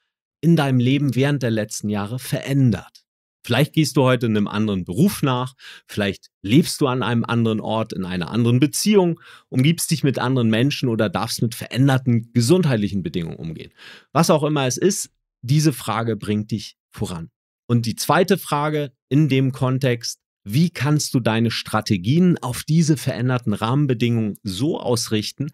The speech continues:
dass du deinem Ziel weiter näher kommst. Welche Fertigkeiten brauchst du? Welche Unterstützung brauchst du? Indem du dir diese Fragen stellst, findest du raus, wo du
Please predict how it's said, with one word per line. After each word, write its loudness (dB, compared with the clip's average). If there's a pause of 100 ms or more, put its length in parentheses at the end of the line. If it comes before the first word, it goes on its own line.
(320)
dass 0
du 0
deinem 2
Ziel 0
weiter -2 (180)
näher 4
kommst. -14
Welche 2
Fertigkeiten -2
brauchst -4
du? -8 (360)
Welche 0
Unterstützung -2
brauchst -16
du? -20 (400)
Indem 6
du 4
dir 0
diese -2
Fragen -6
stellst, -2
findest 2
du 0
raus, -4
wo 0
du 0